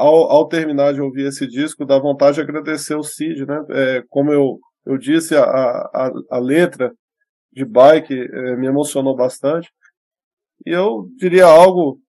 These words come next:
é, escreveria algo se ele pudesse ler, né, onde ele estivesse, é, algo, é, no sentido, é, de "Obrigado, Cid, adorei conhecer o camundongo,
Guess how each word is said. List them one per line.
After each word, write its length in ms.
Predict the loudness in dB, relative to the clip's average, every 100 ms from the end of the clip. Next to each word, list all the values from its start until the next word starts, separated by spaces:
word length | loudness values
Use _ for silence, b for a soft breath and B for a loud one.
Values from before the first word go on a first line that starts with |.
| _ -8
é, 480 | -2 0 0 -2 -8 -14 -20 _ _ _ _
escreveria 580 | -18 -6 -2 0 2 4
algo 400 | 4 4 0 -10
se 160 | -10
ele 100 | -10 -10
pudesse 420 | -8 -6 -6 -8
ler, 300 | -4 -2 -2
né, 140 | -4
onde 200 | -6 -6
ele 80 | -8
estivesse, 560 | -10 -8 -2 -2 -4 -14 -16
é, 120 | -12 -10
algo, 480 | -2 0 2 -2 -8 _ _ _ _ _ _ _ -12
é, 180 | -6 -4
no 80 | -4
sentido, 680 | -6 -4 -2 0 0 -2 -8 _ _
é, 560 | 0 0 2 -2 -2 -4 -8 _ -10
de 80 | -4
"Obrigado, 500 | 0 4 6 6 4
Cid, 480 | -2 0 0 -4 -18 _
adorei 380 | -6 0 2 2
conhecer 520 | 0 -2 -4 -4 -4
o 100 | -4
camundongo, 880 | -2 -2 -2 0 0 0 -4 -8 -14